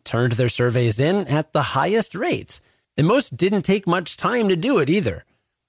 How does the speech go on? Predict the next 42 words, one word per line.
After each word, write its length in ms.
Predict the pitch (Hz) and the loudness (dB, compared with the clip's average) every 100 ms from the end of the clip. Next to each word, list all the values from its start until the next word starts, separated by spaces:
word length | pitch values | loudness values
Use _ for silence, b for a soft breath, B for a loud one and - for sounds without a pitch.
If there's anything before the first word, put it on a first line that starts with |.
| - | -2
The 80 | 127 | 2
one-week 720 | 160 269 208 220 240 180 165 | 4 4 2 2 0 -2 0
deadline 520 | 165 151 147 143 135 | 2 2 2 2 2
group 320 | 131 143 131 | 2 2 2
was 200 | 120 113 | -2 2
right 180 | 170 175 | 2 2
behind 380 | 135 127 104 85 | 2 2 0 -2
them, 180 | 87 - _ _ - | -8 -20 _ _ -2
while 160 | 101 | 0
the 100 | 98 | 0
one-month 600 | 120 113 98 156 302 - | 0 2 2 4 2 0
deadline 480 | - 127 117 127 120 | 0 0 2 2 2
group 380 | 120 120 110 - | 2 0 0 -4
turned 320 | - 160 160 | 0 2 2
theirs 360 | 147 143 135 127 | 2 2 2 2
in 240 | 139 139 | 2 0
at 260 | 123 131 - | 0 -2 -2
the 80 | 110 | -2
lowest 460 | 127 180 160 - | 0 0 0 -2
rate. 420 | 107 160 - - - _ _ _ _ _ | -2 -2 -2 -8 -14 _ _ _ _ _
And 80 | - | -2
this 100 | 117 | 0
suggests 540 | 104 104 160 175 - - | -2 0 0 0 -4 -2
that 220 | 139 - | -2 -2
if 140 | 113 117 | -6 -2
you 100 | 123 | 0
want 200 | 269 302 | 0 0
people 220 | 262 220 | 0 0
to 80 | 170 | 0
turn 260 | - 220 | 0 0
something 360 | 185 220 175 143 | 0 0 0 2
in, 260 | 175 196 208 _ _ | 2 0 -4 _ _
you 100 | 120 | 0
might 240 | 123 285 240 | 2 0 0
think 200 | 190 233 | -2 0
about 220 | 196 117 | 0 0
not 200 | 117 151 | 0 0
imposing 560 | 165 127 170 190 170 165 | 0 0 2 2 0 0
any 260 | 156 190 190 | 0 0 0
deadline 460 | 170 190 190 214 | 0 -2 -2 0
at 80 | 202 | 0
all. 380 | 180 262 - | 2 0 -2